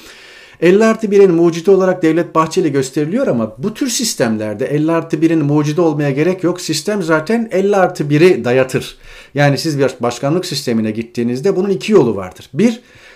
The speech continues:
seçime herkes katılır ve en yüksek oyu alan kişi başkan seçilir dersiniz. Tıpkı belediye başkanlığında olduğu gibi. İkinci yolu nedir? İki turlu seçimdir.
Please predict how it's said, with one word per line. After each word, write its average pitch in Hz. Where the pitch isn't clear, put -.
seçime 180
herkes 156
katılır 180
ve 160
en 196
yüksek 165
oyu 151
alan 147
kişi 110
başkan 135
seçilir 107
dersiniz. 143
Tıpkı -
belediye 123
başkanlığında 104
olduğu 101
gibi. 135
İkinci 214
yolu 185
nedir? 120
İki 196
turlu 117
seçimdir. 107